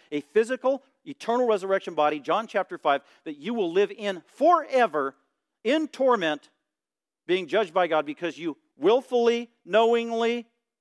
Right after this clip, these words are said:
rejected the gospel of Jesus Christ. That is the clear teaching of Scripture.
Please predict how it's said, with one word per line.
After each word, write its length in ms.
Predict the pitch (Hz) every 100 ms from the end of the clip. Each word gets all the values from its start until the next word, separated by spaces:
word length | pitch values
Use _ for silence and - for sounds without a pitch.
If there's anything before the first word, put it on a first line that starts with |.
| _ _ _ _ _ _ _ _
rejected 560 | 151 135 165 196 185 135
the 80 |
gospel 400 | 123 147 143 147
of 80 | 123
Jesus 320 | 107 120 104
Christ. 240 | - 107 98
That 120 | 107
is 80 | 196
the 100 | 180
clear 260 | - 190
teaching 360 | 190 185 160 147
of 80 | 123
Scripture. 380 | - 117 -